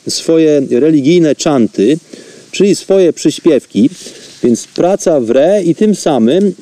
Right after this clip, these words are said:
w re praktyka religijna. W Złotej Świątyni zorganizowane są również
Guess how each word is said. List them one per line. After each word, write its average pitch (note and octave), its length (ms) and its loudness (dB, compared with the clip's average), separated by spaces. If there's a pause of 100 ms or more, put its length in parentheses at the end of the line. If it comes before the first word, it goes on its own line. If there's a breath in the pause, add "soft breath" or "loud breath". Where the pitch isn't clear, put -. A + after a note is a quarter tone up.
w G2+ 140 -4
re E3+ 240 0
praktyka C#3+ 580 -2
religijna. C#3 640 2 (880 loud breath)
W - 60 -16
Złotej F#3+ 300 0
Świątyni D#3+ 560 0
zorganizowane E3+ 640 0
są F3+ 160 0
również F#3 460 0